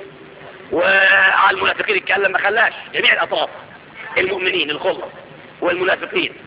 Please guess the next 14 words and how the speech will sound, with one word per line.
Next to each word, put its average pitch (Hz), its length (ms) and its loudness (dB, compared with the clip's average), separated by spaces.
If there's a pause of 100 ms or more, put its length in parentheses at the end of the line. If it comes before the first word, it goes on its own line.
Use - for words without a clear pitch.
(320)
والشهداء 170 580 -2 (200)
والرسول 165 460 -2
نفسه. - 240 -2 (720)
جه - 100 2
بقى 196 540 4 (460)
انذر 165 280 0
على 170 180 0
الشهداء 160 360 0
اللي 143 120 -6
ماتوا، 139 260 -4 (680)
السبعين 160 420 0
دول 180 140 -2
يا 156 120 2
رب. 147 120 -2